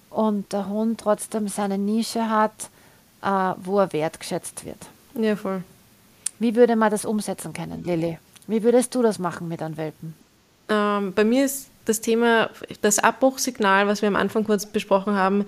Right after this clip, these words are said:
Speaker 2: ich finde es schon gar nicht schlecht, sowas zu haben für einen gewissen Fall.
Speaker 1: Mhm.
Speaker 2: Zum Beispiel beim Welpen, wenn er, ähm,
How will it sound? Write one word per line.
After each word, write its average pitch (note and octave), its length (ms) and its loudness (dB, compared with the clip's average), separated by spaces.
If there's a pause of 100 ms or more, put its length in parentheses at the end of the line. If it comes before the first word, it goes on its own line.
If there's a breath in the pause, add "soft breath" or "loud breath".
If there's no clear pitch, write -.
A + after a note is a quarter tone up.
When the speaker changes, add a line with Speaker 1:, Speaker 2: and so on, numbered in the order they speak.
(320 loud breath)
Speaker 2:
ich - 160 -4
finde C4 360 4
es A#3+ 160 -2
schon B3 540 4
gar A#3+ 180 4
nicht A#3+ 200 0
schlecht, G3+ 600 0
sowas A#3 340 -4
zu G#3 300 -4
haben G#3 480 2
für A#3+ 140 -4
einen A#3 200 0
gewissen A3 400 -6
Fall. G3+ 560 -2
Speaker 1:
Mhm. A#3 320 -2 (640)
Speaker 2:
Zum G#3+ 220 2
Beispiel F#3+ 380 2
beim A3 220 2
Welpen, F#3+ 500 0 (380 loud breath)
wenn G#3 360 4
er, G3 600 2 (140)
ähm, F#3+ 380 2